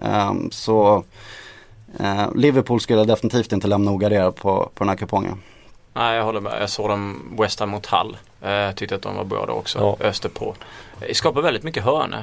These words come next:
Speaker 2: Jag vet inte <laughs> hur mycket hörnor de har på hemmaplan, men det kan, kan, kan vara värt att
Speaker 3: Sug-,
Speaker 2: kika på.
Speaker 3: sugen på hörspel.
Speaker 2: Ja, jag är alltid sugen på hörnspel.
Speaker 1: Du kan aldrig hitta vinnarna, så du bara lutar dig mot hörnor.
Speaker 2: Kör alltid hörnspel.
Speaker 1: En,
Speaker 2: Nej.
Speaker 1: en, eh, en, eh,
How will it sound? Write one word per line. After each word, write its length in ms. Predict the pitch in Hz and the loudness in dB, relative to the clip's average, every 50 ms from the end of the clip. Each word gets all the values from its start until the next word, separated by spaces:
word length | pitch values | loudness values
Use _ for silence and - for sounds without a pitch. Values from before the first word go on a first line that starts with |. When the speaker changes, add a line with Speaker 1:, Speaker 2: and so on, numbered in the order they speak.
| 107 | -4
Speaker 2:
Jag 80 | 117 - | -2 0
vet 180 | 127 - - 135 | -2 -2 -2 -4
inte 340 | 131 123 113 113 110 113 - | -4 -2 0 2 2 2 0
<laughs> 40 | - | -2
hur 520 | 151 127 - 131 127 135 139 151 160 135 | -2 -2 -2 -2 0 2 4 4 4 4
mycket 220 | 131 123 - 135 | 2 2 4 6
hörnor 220 | 127 139 135 131 123 | 6 6 4 4 2
de 120 | 123 131 | 2 2
har 60 | 127 | 2
på 120 | 123 - 120 | 2 2 2
hemmaplan, 440 | 131 127 120 107 107 - 113 107 107 | 2 2 2 0 0 0 0 0 0
men 100 | 107 113 | -2 -4
det 60 | 110 | -2
kan, 240 | - 131 120 120 127 - - - - - - - - | -2 0 0 0 -2 -4 -10 -12 -12 -12 -14 -14 -6
kan, 180 | - 127 127 117 | -4 -2 -2 0
kan 200 | - 127 127 123 | 0 -2 -2 -2
vara 100 | 123 123 | -2 0
värt 160 | 120 113 107 | 2 0 0
att 120 | - - - | 0 -2 0
Speaker 3:
Sug-, 180 | - 135 127 | 0 0 0
Speaker 2:
kika 120 | 117 - - | 0 -2 -4
på. 60 | - | -4
Speaker 3:
sugen 280 | - 131 120 117 110 | -2 0 2 2 2
på 80 | - 117 | 2 4
hörspel. 280 | 110 107 104 - - - | 4 4 2 2 2 4
Speaker 2:
Ja, 320 | 123 131 135 143 147 147 | 4 6 6 6 4 4
jag 100 | 143 143 | 4 2
är 300 | 139 139 131 - - 156 | 2 2 0 0 0 0
alltid 240 | 139 - - - - | -2 -2 -4 -2 -2
sugen 500 | - - 151 147 - - 147 143 - - | 0 2 4 4 4 4 2 2 0 2
på 220 | 147 170 160 170 | 2 2 2 2
hörnspel. 400 | 170 170 160 - - - 226 220 - - - - - - - - - 104 127 | 2 2 2 2 0 -2 -2 -2 -4 -4 -4 -4 -2 -2 -2 -2 -2 2 2
Speaker 1:
Du 80 | 139 139 | 4 6
kan 120 | 156 151 | 6 6
aldrig 220 | 156 151 139 127 | 4 4 4 2
hitta 200 | 143 135 - 131 | 2 4 4 4
vinnarna, 440 | 123 127 135 120 123 139 139 139 135 | 4 4 4 4 4 4 6 6 4
så 100 | 131 131 | 4 4
du 60 | 131 | 4
bara 180 | 127 139 131 127 | 4 4 4 4
lutar 300 | 123 127 139 147 127 - | 2 4 4 4 6 6
dig 80 | 143 131 | 4 4
mot 140 | 127 120 | 4 4
hörnor. 340 | - 135 127 120 127 120 98 - - - - - - - - - - - | 6 4 6 6 4 2 2 0 -2 -4 -2 -4 -6 -6 -8 -10 -10 -12
Speaker 2:
Kör 160 | - - - | -6 -2 0
alltid 280 | - 120 113 - - 107 | 0 0 0 -2 -4 -4
hörnspel. 300 | 104 107 107 - - 156 | -4 -4 -2 2 4 4
Speaker 1:
En, 100 | 170 151 | 4 6
Speaker 2:
Nej. 180 | 135 139 - - | 4 2 2 4
Speaker 1:
en, 340 | 151 156 156 160 160 160 165 | 4 6 6 8 8 8 8
eh, 160 | 160 151 151 - - - - | 8 6 6 4 2 -4 0
en, 380 | - 147 143 143 143 139 139 | 2 4 6 6 6 6 6
eh, 500 | 131 123 120 110 104 101 98 98 95 92 | 4 2 0 0 0 0 0 0 0 -2